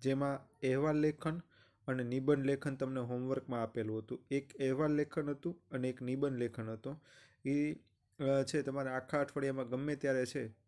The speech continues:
બે એક એક વસ્તુ દેખાડી દેવાની છે, બરોબર? એનો અર્થ એવો નથી કે તમે,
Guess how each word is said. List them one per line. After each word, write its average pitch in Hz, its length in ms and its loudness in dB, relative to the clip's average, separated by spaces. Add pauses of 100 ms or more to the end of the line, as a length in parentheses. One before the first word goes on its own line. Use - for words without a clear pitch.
(100)
બે 127 240 2
એક 127 140 -4
એક 123 120 -10
વસ્તુ 120 240 -6
દેખાડી 113 380 -2
દેવાની 104 420 -4
છે, - 180 -10 (580)
બરોબર? 139 300 0 (380)
એનો 143 280 -2
અર્થ 139 200 -4
એવો 139 180 0
નથી 135 380 -6 (360)
કે 123 120 0
તમે, 127 500 -4